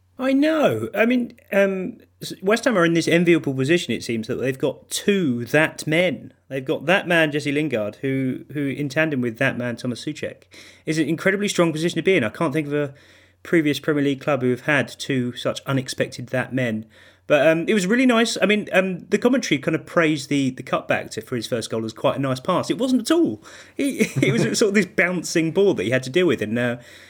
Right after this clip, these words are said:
quite an orthodox finish. He kind of sort of swept it in, um,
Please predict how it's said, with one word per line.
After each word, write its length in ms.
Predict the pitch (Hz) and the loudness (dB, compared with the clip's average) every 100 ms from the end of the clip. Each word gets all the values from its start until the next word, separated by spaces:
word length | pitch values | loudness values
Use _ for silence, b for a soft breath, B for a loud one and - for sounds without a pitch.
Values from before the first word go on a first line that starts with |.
| B | B
quite 140 | - - | -6 -2
an 80 | |
orthodox 500 | 202 190 165 143 - | 0 -2 0 0 -2
finish. 280 | - 147 107 | -2 -2 -2
He 40 | - | -4
kind 120 | 131 | -4
of 60 | 120 | -4
sort 120 | - | -4
of 20 | |
swept 400 | - - 135 - | -4 0 0 0
it 100 | 131 | -2
in, 380 | 139 131 107 104 - b b b b b - | 2 2 2 -4 -12 b b b b b -2
um, 440 | 123 117 113 110 | 0 2 0 -2